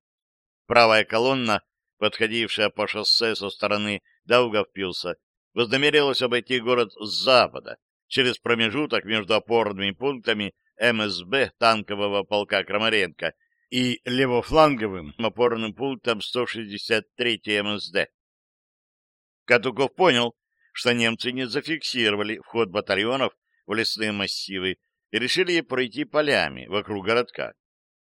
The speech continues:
Левая колонна подходила по дороге от Краславы и направлялась в промежуток между третьей М С Б мотострелкового полка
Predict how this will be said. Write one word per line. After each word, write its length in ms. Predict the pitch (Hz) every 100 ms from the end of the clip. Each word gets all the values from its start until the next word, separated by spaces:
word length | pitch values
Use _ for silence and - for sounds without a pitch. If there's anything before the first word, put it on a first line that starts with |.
| _ _
Левая 420 | 98 156 190 131
колонна 560 | - 110 104 101 107 110
подходила 600 | 110 - 120 160 165 117
по 160 | 110
дороге 420 | 98 107 104 95
от 100 | 98 -
Краславы 680 | 98 85 - 90 90 120 - _ _ _
и 80 | -
направлялась 760 | 113 120 120 139 180 175 170 -
в 40 |
промежуток 640 | 110 113 107 139 170 160
между 420 | 117 143 151 127 147
третьей 540 | 151 135 120 95 98
М 260 | 95 110 110
С 140 | 95 92
Б 280 | 87 95 110
мотострелкового 920 | 113 123 110 123 117 110 117 101 85
полка 500 | 92 87 - 143